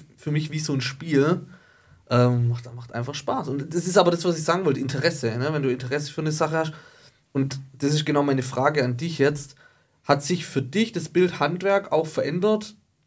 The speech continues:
weil du die Kombination Social Media halt hast? Also daraus entsteht ja dein Content,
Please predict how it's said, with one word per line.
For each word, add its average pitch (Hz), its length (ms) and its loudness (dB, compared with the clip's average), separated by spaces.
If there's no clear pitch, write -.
weil 139 220 2
du 156 140 -2
die 151 100 -6
Kombination 147 640 -2
Social 151 400 2
Media 165 320 0
halt 196 200 -2
hast? 214 200 -4
Also 135 140 -4
daraus 143 560 0
entsteht 143 320 -4
ja 147 80 2
dein 123 200 0
Content, 175 600 -2